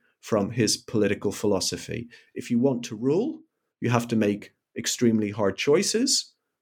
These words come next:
You have to do some pretty horrible things. And the most horrible thing of all that you can do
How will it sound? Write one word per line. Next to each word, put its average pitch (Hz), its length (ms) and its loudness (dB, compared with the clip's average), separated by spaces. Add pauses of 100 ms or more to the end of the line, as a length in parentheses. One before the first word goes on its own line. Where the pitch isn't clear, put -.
You 101 140 -4
have 113 160 2
to 107 100 -6
do 110 160 4
some 104 380 0 (180)
pretty 113 240 4
horrible 104 480 0
things. 202 640 0 (380)
And 113 220 4 (120)
the 113 60 -2
most 107 240 2
horrible 123 340 0
thing 110 260 0
of 104 140 -4
all 151 360 0 (200)
that 107 140 4
you 104 160 0
can 101 200 -4
do 160 360 2